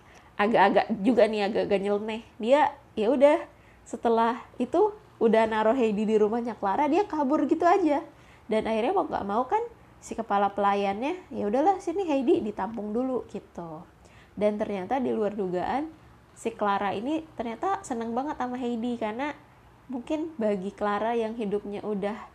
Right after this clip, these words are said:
teratur, rutin, dari pagi sampai malam dia udah tahu mau ngapain aja, dan ketemu Heidi yang sangat happy go lucky, yang sangat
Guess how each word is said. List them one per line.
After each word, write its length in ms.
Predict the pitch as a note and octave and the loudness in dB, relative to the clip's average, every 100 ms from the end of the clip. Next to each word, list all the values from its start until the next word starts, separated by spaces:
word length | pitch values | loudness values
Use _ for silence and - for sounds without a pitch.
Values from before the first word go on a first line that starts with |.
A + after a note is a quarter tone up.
| - - - - - | -20 -20 -20 -20 -10
teratur, 880 | A3 G3+ G#3 - B3+ C4 C4+ C4+ | -6 -4 -6 -4 -2 2 2 2
rutin, 560 | C#4 A3+ A3+ - C4 C4 | 2 0 -2 -8 -6 -2
dari 240 | G#3+ G#3 | 0 0
pagi 480 | A#3 G#3 G#3 A3 A3+ A3 - - | 0 -2 -2 -4 -6 -8 -16 -10
sampai 320 | G#3+ A3 G#3+ | -8 -6 -4
malam 320 | G#3 G#3+ G#3+ | -2 -2 -2
dia 160 | A3 G#3+ | -2 -2
udah 80 | A#3+ | -2
tahu 160 | A3 A3 | -4 -4
mau 160 | G#3 | -4
ngapain 320 | G#3 G3+ G#3 - | -8 -6 -6 -6
aja, 320 | A3 G3+ C4+ D4 | -8 -4 -4 -4
dan 240 | G#3 G#3+ G#3 | -4 -4 -4
ketemu 400 | A#3+ - A3+ B3 | -6 -6 -6 -4
Heidi 320 | A3+ A3+ A3+ A3+ | -4 -2 -4 -6
yang 80 | A3+ | -6
sangat 320 | A3+ G#3+ G#3+ | -8 -8 -8
happy 320 | A#3+ A3+ A#3+ G3+ | -10 -8 -8 -4
go 160 | A3 | -2
lucky, 480 | A3+ C#4+ D#4 C#4+ C4+ | 0 0 -2 -4 -2
yang 160 | B3 A3+ | -2 -4
sangat 400 | - A3 G#3+ | -8 -6 -8